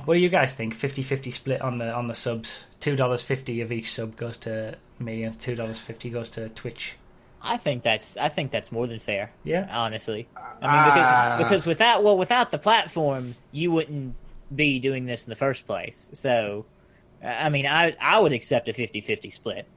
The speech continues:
Speaker 2: I don't know if I would accept more than that, or, I mean, less than that, excuse me, but,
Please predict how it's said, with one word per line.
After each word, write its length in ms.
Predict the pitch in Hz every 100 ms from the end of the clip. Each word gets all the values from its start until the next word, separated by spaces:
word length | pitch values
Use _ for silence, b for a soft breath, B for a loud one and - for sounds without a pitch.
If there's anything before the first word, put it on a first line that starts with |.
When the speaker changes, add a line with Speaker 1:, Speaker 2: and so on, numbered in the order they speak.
| _ _
Speaker 2:
I 140 | 143 160
don't 160 | 165
know 140 | 165 147
if 100 | 151
I 120 | 151
would 100 | 135
accept 400 | 139 160 156 - _ _ 156
more 480 | 151 135 139 233 311
than 180 | 170 123
that, 280 | 110 92 127 - - _ _ _ -
or, 220 | 143 139
I 100 | 160
mean, 340 | 156 143 131 139
less 260 | 160 156
than 140 | - 113
that, 240 | 101 107
excuse 340 | 123 - 147 117
me, 200 | 92 107 -
but, 300 | 110 98